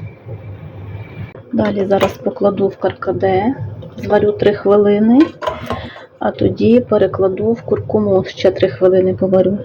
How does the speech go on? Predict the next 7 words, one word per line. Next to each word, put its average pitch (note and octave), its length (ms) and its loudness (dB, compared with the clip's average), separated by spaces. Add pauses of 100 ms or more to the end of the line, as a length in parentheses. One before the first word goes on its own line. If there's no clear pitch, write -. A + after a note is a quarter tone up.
І G#3+ 100 2
навпаки, A3 540 2
з - 100 -8
куркуми G#3+ 540 2
перекладу G3 540 0
в - 320 -12
каркаде G3 600 4